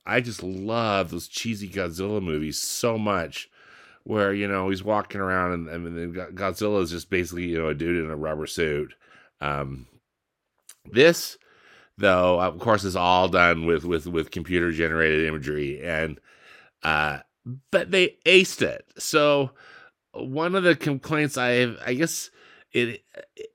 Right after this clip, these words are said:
you know, I, I'll, I'll talk about the C G I <laughs> first. The, the C G I i-, in these previous films, I mean, it was okay, and I'm sure they spent a ton of money on it.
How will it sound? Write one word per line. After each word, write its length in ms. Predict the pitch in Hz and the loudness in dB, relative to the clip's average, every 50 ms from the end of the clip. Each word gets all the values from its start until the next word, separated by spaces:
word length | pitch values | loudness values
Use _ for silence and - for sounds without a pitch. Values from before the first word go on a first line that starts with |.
| _ - - | _ -12 -4
you 160 | - 131 123 | -2 0 2
know, 160 | 117 117 117 | 2 2 2
I, 140 | 117 123 127 | 2 0 2
I'll, 260 | 107 127 135 135 139 - | 4 6 6 6 6 6
I'll 180 | 139 123 123 120 | 6 4 4 4
talk 220 | - - 165 156 | 2 2 -2 0
about 160 | 151 151 131 117 | 2 2 2 2
the 80 | 110 | 2
C 180 | - 123 123 110 | 2 2 2 2
G 180 | 95 120 104 | 4 4 6
I 200 | 117 101 104 98 - - - - - 123 123 | 6 6 6 4 4 2 -4 -10 -10 -10 -10
<laughs> 260 | 117 113 - - - | -10 -12 -14 -16 -8
first. 380 | - - 101 92 104 - - 107 | -2 0 0 0 0 -2 -6 -8
The, 220 | 107 107 120 - | -8 -8 -8 -10
the 200 | 101 117 127 120 | -6 -2 -2 -2
C 260 | 110 - - 190 190 | -2 -2 -4 -6 -4
G 200 | 165 156 147 143 | -2 -2 0 0
I 380 | 139 143 143 143 143 147 139 - _ - - - - - - _ _ _ _ _ _ _ _ _ - | 0 0 0 2 2 0 0 -2 _ -20 -20 -20 -20 -20 -20 _ _ _ _ _ _ _ _ _ -12
i-, 100 | - - - _ | -12 -12 -4 _
in 160 | - 139 139 139 | 2 2 4 4
these 200 | 135 127 113 - | 2 2 0 -2
previous 540 | - - 180 202 220 214 185 131 110 - | -2 0 0 0 2 4 4 4 2 2
films, 540 | - - 113 107 107 107 107 104 - - - _ _ - - - _ _ _ 262 | 0 0 2 2 2 2 0 -2 -4 -6 -10 _ _ -20 -20 -20 _ _ _ -2
I 40 | |
mean, 100 | 285 294 | 0 2
it 40 | 302 302 | 2 2
was 140 | 294 277 | 2 2
okay, 340 | 262 240 - 185 151 143 143 | 2 2 2 4 4 6 6
and 100 | 147 151 | 4 2
I'm 80 | 156 151 | 0 -2
sure 140 | - - 196 | -2 -2 -2
they 80 | 190 | -2
spent 240 | 185 - - 170 147 | -2 -2 -2 -2 -2
a 60 | 135 | -2
ton 240 | 123 - - 160 147 | -4 -6 -6 -6 -4
of 100 | 139 135 | -2 0
money 280 | 139 139 139 135 120 110 | 0 0 2 2 0 0
on 220 | 101 98 98 98 | 2 2 2 2
it. 240 | 98 95 95 - | 2 0 -2 -4